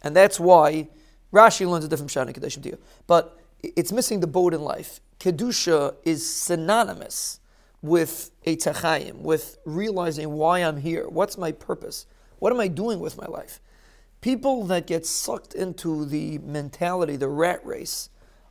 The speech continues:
of making money, building houses, becoming a gvir, you know, we'll use the word askin, 'cause that's really what, it has nothing to do with helping Klal Yisrael. It's just being an askin. I wanna be an askin.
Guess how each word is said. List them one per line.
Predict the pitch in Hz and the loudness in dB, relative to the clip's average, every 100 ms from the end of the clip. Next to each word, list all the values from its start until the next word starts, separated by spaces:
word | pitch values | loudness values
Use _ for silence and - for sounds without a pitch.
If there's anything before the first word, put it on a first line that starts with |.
| - | -8
of | 135 | -6
making | 147 165 165 156 | -4 -6 -4 0
money, | 185 170 139 | 0 0 -4
building | 127 175 170 160 | -2 -2 -2 -6
houses, | 143 160 151 - 151 - _ - | -6 -6 -8 -12 -16 -18 _ -12
becoming | 165 185 180 175 | -6 -6 -4 -2
a | 160 | -2
gvir, | 151 180 160 - _ _ _ - | -2 -2 -2 -4 _ _ _ -6
you | 160 | 2
know, | 156 151 - - - - - - - - - - | 2 0 -6 -16 -20 -20 -20 -20 -20 -20 -14 -10
we'll | 165 170 | -2 0
use | 185 180 | 0 0
the | 170 | 2
word | 175 | 4
askin, | 170 165 160 - - - _ - - 151 | 4 0 -2 -6 -10 -14 _ -20 -18 -12
'cause | - | -2
that's | 151 151 | 0 0
really | 147 156 | 0 -2
what, | 147 147 - - - - | 0 -2 -4 -20 -12 -2
it | |
has | 160 | 0
nothing | 175 156 | 0 -2
to | 165 | 0
do | 165 | 0
with | 156 | 0
helping | 156 151 | -2 -2
Klal | 143 139 135 | -4 -4 -4
Yisrael. | - - | -6 -8
It's | 131 | -6
just | 170 139 | -4 -2
being | 170 165 | 0 0
an | 160 | -2
askin. | 156 156 - 127 | -2 -2 -4 -4
I | |
wanna | 160 180 | -2 -2
be | 175 | -4
an | 165 | -4
askin. | 143 - - | -6 -8 -12